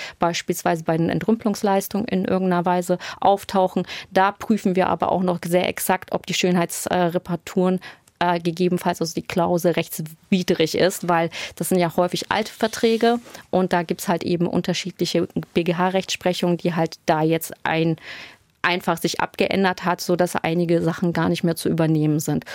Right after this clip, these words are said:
Unabhängig davon gibt's hin und wieder noch auch bei Altverträgen Kautionen, die für einige Sachen noch, äh, genutzt werden können. Das wird auch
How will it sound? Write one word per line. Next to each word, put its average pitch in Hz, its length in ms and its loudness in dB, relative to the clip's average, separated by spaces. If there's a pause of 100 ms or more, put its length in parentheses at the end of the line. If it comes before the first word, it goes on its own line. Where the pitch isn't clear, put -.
(100)
Unabhängig 185 560 2
davon 190 340 2
gibt's - 220 -4
hin 214 180 2
und 202 160 2
wieder 208 180 2
noch 196 180 -2
auch - 120 -4
bei - 180 -2
Altverträgen 190 640 -2
Kautionen, 262 500 2 (160)
die 233 100 -2
für - 200 -2
einige 214 340 2
Sachen 202 340 0
noch, 196 220 -4 (300)
äh, 196 200 4
genutzt 202 440 0
werden 196 280 2
können. 190 240 0
Das 180 180 -4
wird - 200 -4
auch 214 200 0